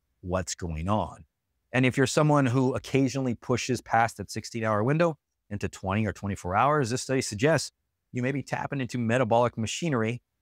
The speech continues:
that shorter fasts don't fully engage. The beauty of science is that it always has another layer.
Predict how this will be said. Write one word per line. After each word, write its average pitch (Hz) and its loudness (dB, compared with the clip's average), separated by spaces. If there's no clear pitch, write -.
that 120 2
shorter 147 2
fasts 101 0
don't 120 -2
fully 101 0
engage. 127 -4
The 127 4
beauty 160 6
of 139 4
science 151 2
is 123 4
that 135 6
it 127 0
always 151 2
has 120 0
another 107 -2
layer. 95 0